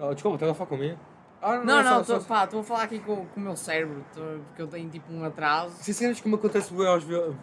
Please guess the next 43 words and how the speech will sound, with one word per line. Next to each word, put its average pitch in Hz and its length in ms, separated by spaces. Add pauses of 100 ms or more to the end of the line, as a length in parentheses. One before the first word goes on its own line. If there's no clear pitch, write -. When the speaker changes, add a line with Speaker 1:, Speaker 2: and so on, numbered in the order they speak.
Speaker 1:
bué 156 180
vezes, 143 280
tipo, 127 140 (440)
eu 143 80
normalmente 151 300
estou 147 280 (120)
com 139 100
os 131 80
meus 139 180
auriculares, 139 640 (540)
então, 214 240
tipo, - 200
bué 220 200
alto, 226 460
os 131 260
auriculares, 143 600
a 113 60
música 120 320
bué 139 100
alta. 127 260 (440)
Depois 190 200
olho 202 160
para 190 120
a - 40
pessoa, 180 480
assim, 151 160
ao 147 100
lado, 143 240
na, 143 220 (200)
lá 143 260
ao 113 120
meu 131 160
lado, 156 220
na 151 80
paragem 135 400
do 135 40
autocarro, 156 460 (580)
ela, 185 220
ela 202 220
abre 196 160
a 202 40
boca, 180 420 (440)
eu, 156 280